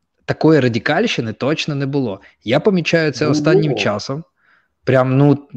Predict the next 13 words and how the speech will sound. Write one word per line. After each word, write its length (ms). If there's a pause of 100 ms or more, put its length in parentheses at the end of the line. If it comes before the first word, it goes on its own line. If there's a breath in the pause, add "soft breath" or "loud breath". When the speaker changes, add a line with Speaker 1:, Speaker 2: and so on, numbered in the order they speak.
(140)
Speaker 1:
так, 240
щоб 220
завжди. 600
Просто 320
зараз 360
от 120
у 40
нас, 220
от 160
в 20
Джун-каналі 640
ми 220
робимо 500